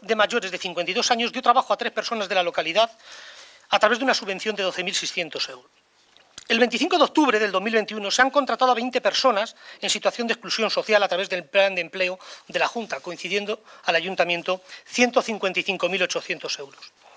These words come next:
En noviembre de este año está previsto la contratación de tres personas jóvenes cualificadas a través del sistema Garantía Juvenil, que gestiona, eh, la Administración también autonómica. Se han formalizado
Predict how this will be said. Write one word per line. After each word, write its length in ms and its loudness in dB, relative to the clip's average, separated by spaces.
En 140 -2
noviembre 520 4
de 120 -12
este 300 -10
año 280 -6
está 160 6
previsto 320 2
la 80 6
contratación 460 -2
de 60 -8
tres 120 -2
personas 440 -2
jóvenes 340 -2
cualificadas 600 2
a 80 4
través 220 2
del 100 -2
sistema 340 -2
Garantía 380 0
Juvenil, 360 -6
que 120 -10
gestiona, 480 -6
eh, 180 -12
la 140 0
Administración 460 -2
también 200 -4
autonómica. 500 -10
Se 160 6
han 80 6
formalizado 720 2